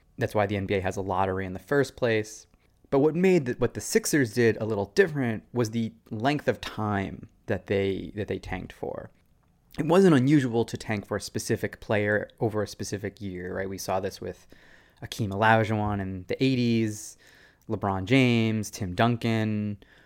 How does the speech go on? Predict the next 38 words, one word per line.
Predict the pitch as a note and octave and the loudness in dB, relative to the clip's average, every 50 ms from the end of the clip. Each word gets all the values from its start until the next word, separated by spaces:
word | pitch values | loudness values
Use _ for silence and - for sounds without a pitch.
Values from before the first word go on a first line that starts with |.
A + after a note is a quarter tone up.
| - A2+ | -14 -12
the | G#2 G2+ | -10 -10
Greg | G2 G#2+ G2 F#2+ A2+ A2+ A2 A2 | -8 -8 -6 -2 0 0 0 2
Oden | A2 G#2+ A2 G#2+ G#2 G#2 F#2+ | 2 2 2 2 2 0 -2
slash | - - A2 G2 G2+ G#2 - | -4 -4 -2 -2 -2 -2 -4
Kevin | - - A#2 G#2+ A2+ G2+ | -2 -2 -2 0 0 -2
Durant | F#2 G#2 G2 A2 A2+ A2+ A2+ A2+ - | -2 -2 0 0 0 0 0 -2 -2
period | - C3 A#2 A2+ A2 A2 G#2+ G#2+ A2+ G#2+ G#2+ | -2 0 2 2 4 4 4 4 2 2 0
in | G2+ G2+ | -4 -2
two | G#2+ A#2 | -2 -2
thousand | G2+ G#2 G2 G2+ F#2 G2 F#2+ - | 0 2 0 0 -2 -4 -8 -10
seven, | - - E3+ D#3 C3+ A#2+ B2+ B2 A#2+ A2+ A2 A2 A2 A2 - - - - - | -2 2 4 4 4 4 2 2 2 0 0 -2 -4 -6 -8 -14 -20 -14 -8
Anthony | A2 G#2+ F#2+ F2+ F#2+ F#2 F#2+ | -8 -6 -6 -6 -8 -8 -2
Davis. | G2+ B2 A#2+ A#2+ A2+ G#2+ A2 A2+ - - | 2 2 4 4 4 2 2 2 2 4
Anytime | F#3 G3+ F#3+ - - D3+ C#3 C3+ | 4 4 2 2 2 2 2 4
there's | B2 A#2 A2+ G2+ | 4 4 4 2
a, | G2+ G2 - - | 0 -4 -4 -6
a | A#2 | -10
player | - - - A#2 G#2+ G#2+ G#2 | -10 -2 0 0 2 2 0
who's | F2+ G2+ G#2+ F#2+ F2+ | 0 -2 -4 -6 -6
viewed | F#2+ G2 G2+ G2+ F#2 F#2+ | -8 -6 -4 -4 -2 -4
as, | F2+ - | -6 -6
like, | G2 - - | -8 -10 -10
a | G#2+ | -10
can't-miss | - - - C3+ B2 A2+ - - A#2 G#2+ G#2+ G2 - - | -10 -6 -4 -2 -2 -2 -4 -6 -8 -6 -6 -6 -6 -10
prospect | - - A2 G2 G2 - - - G#2+ F#2+ - - | -8 -4 -2 -2 -2 -4 -6 -10 -10 -10 -10 -8
coming | - G#2+ G#2 G#2 G#2 | -8 -6 -6 -4 -6
out | G2+ G2 | -6 -6
of | - - | -8 -6
college | - F#2+ F2+ F2+ F#2 F#2 F#2 F#2 F#2 - - - _ _ _ _ _ _ _ _ _ _ _ _ _ _ | -4 -2 -2 -2 -2 -4 -6 -8 -10 -14 -18 -20 _ _ _ _ _ _ _ _ _ _ _ _ _ _
or | - A2 G#2 | -16 -10 -4
high | - G2+ | -4 -4
school, | G2 - - G2+ G2 F#2+ F2+ - - | -4 -4 -6 -6 -4 -4 -6 -6 -8
when | - F#2+ | -10 -8
there | F#2+ F#2 | -8 -8
was | F#2 - | -8 -6
the | F#2+ | -6
one-and-done | F#2+ G2 G2 F#2 F#2 F#2 F#2+ F#2 F#2+ | -6 -4 -4 -6 -6 -6 -6 -6 -6
era, | F#2+ G2 F#2+ F#2 F#2+ F#2 | -8 -8 -6 -6 -6 -8